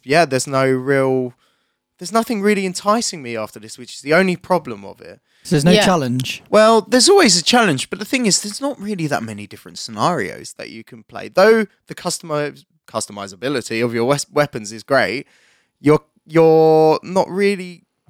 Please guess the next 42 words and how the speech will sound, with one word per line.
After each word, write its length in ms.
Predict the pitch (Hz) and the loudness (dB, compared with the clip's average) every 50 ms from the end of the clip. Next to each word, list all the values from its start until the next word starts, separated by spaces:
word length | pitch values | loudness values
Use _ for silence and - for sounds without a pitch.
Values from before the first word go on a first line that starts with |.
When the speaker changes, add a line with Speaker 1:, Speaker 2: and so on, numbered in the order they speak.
| _ _ | _ _
Speaker 1:
there's 280 | _ 165 165 185 170 170 | _ _ -2 0 0 0
nothing 260 | 202 185 - 208 185 | 0 -2 -2 -2 0
really 240 | 180 185 180 175 170 | 0 2 2 0 0
new 200 | 175 185 202 214 | 0 0 0 0
coming 260 | - - 151 127 117 | 0 -4 -6 -8 -8
to 100 | - - - | -10 -14 -16
the 80 | 110 | -14
game. 200 | 101 107 107 110 | -12 -10 -10 -8
There's 160 | 123 139 139 | -6 -4 -2
only 240 | 170 175 180 175 160 | -2 0 0 0 -2
a 20 | 156 | -2
limited 440 | 156 160 160 156 143 - - 151 | -2 -4 -6 -8 -10 -12 -12 -12
amount 260 | 143 143 139 135 131 101 | -10 -6 -6 -6 -6 -6
of 100 | 120 135 | -8 -10
levels, 420 | 151 165 156 131 110 107 104 - | -10 -10 -10 -12 -16 -20 -18 -14
like, 200 | 110 113 113 - | -14 -14 -14 -14
about 280 | - - 110 - - _ | -16 -16 -14 -14 -14 _
five 380 | _ - 120 123 147 151 151 156 | _ -10 -6 -6 -4 -6 -6 -10
or 100 | 156 160 | -14 -12
six, 520 | - - - 196 226 - - - - - _ _ _ _ _ _ _ _ _ _ _ _ - | -10 -4 -2 -2 -2 -2 -4 -10 -12 -12 _ _ _ _ _ _ _ _ _ _ _ _ 0
and 260 | 139 139 139 143 143 | 0 2 2 0 0
there's 180 | 147 147 135 156 | 0 0 0 0
about 240 | 135 143 107 101 | -2 -2 -2 -2
six 360 | - - - - 165 131 - - | -4 -6 -8 -8 -8 -8 -10 -10
different 360 | - 139 - - 127 117 117 | -10 -10 -10 -12 -14 -14 -14
scenarios. 680 | - - 135 135 131 123 120 110 104 104 104 101 104 | -14 -10 -4 -2 0 0 0 0 -2 -6 -10 -12 -12
So 120 | - - 127 | -12 -6 -4
they 120 | 127 127 | -2 -2
can 160 | - - 120 | -4 -6 -10
be 120 | 113 120 117 | -10 -10 -8
things 340 | - - 131 120 117 107 120 | -6 -6 -6 -6 -6 -4 0
like, 340 | 117 113 117 120 - - _ _ _ _ _ _ _ _ _ - | 0 2 0 0 -4 -8 _ _ _ _ _ _ _ _ _ -2
um, 840 | 120 123 120 117 117 120 120 120 117 117 117 120 117 117 120 120 - | 0 2 2 2 2 2 2 2 2 2 2 2 0 -2 -4 -8 -4
like 240 | 123 127 123 - - | -2 0 0 0 -2
a 20 | |
domination 680 | 139 117 180 170 165 156 147 151 151 147 - - 131 123 | -2 0 2 2 2 2 0 0 0 0 -2 -4 -6 -8
game, 240 | 113 113 107 117 113 | -6 -4 -4 -4 -6
which 180 | 107 - - - | -8 -12 -12 -14
is 140 | 120 - - | -14 -14 -10
kind 260 | - 135 120 113 113 | -6 -4 -4 -4 -6
of 80 | 107 | -6
like 420 | 113 117 113 113 101 73 - - | -2 0 2 2 2 0 -4 -12